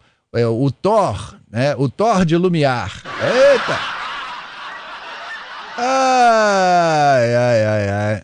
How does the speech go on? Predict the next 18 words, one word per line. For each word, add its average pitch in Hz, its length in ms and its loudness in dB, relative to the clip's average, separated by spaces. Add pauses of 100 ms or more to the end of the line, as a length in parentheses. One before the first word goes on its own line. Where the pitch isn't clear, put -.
É, 156 680 2
o 165 760 2
Bom 196 200 2
Dia 220 220 2
Pascoal, 220 920 2
é, 135 340 6
o 156 120 4
Elan 208 360 2
de 156 200 2
Sete 190 380 -2
Lagoas, 170 540 2
Minas 247 500 2
Gerais, 185 360 2
também 151 180 -2
acordou 151 420 0
cedo 143 340 0
hoje, 104 200 0
né? 143 220 -2